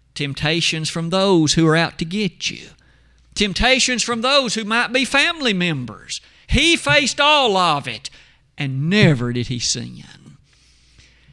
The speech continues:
That gives you and I encouragement that he has the means, the teaching, the doctrine, the mechanism that allow us to face any situation and do so with confidence that we,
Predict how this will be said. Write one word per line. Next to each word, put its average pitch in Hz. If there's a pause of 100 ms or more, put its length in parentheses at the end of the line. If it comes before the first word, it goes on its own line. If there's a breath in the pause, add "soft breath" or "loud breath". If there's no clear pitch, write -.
(420 soft breath)
That 226
gives 190
you 190
and 175
I 202
encouragement 185
that 170
he 247
has 208
the 185
means, 214 (160 loud breath)
the 196
teaching, 240
the 190
doctrine, 214
the 185
mechanism 190
that 196
allow 220
us 302
to -
face 190
any 185
situation 139 (540 soft breath)
and 175
do 240
so 190
with 151
confidence 185
that 117
we, 156